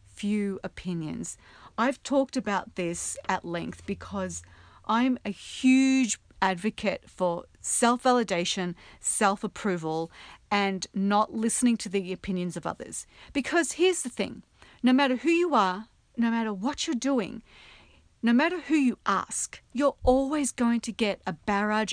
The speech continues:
of various opinions. And then when you start doing this and making it a habit and you're constantly asking people for their opinion,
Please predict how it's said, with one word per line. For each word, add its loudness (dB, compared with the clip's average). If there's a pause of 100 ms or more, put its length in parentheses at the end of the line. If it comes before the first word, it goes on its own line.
(120)
of -2
various -2
opinions. -8 (480)
And 4
then 4
when 2
you 2
start -2
doing 2
this -2
and 0
making 0
it 0
a -6
habit -4
and -4
you're -4
constantly 0
asking -4
people -6
for -6
their -2
opinion, -4